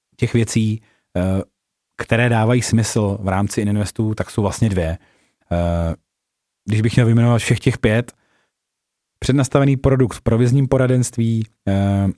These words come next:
provizní individuální pseudoplacené poradenství přednastaveného produktu, individuální, eh, poradenství placené či automaticky rebalancované individuální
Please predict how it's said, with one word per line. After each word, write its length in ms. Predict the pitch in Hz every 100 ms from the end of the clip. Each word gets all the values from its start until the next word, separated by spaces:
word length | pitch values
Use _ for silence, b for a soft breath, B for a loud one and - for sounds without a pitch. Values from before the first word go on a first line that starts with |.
| _ _ _ -
provizní 640 | - 120 120 113 123 117 - -
individuální 1080 | 123 127 131 131 131 127 123 120 120 113 113 _ _ _
pseudoplacené 800 | - - 120 120 117 107 - 123
poradenství 520 | 113 120 117 117 -
přednastaveného 720 | 117 113 110 - 107 107 107
produktu, 600 | 101 110 107 - 110 104 101
individuální, 880 | - 110 113 117 117 117 113 117 113 110 _
eh, 440 | 98 101 101 98 101 b b b
poradenství 560 | - 113 110 110 - 87
placené 600 | 104 104 117 113 110 107 -
či 320 | - 127 117 - _ _
automaticky 880 | 117 113 117 113 107 101 - 117 101 -
rebalancované 760 | 104 101 104 107 107 104 104
individuální 760 | 98 101 101 104 101 101 104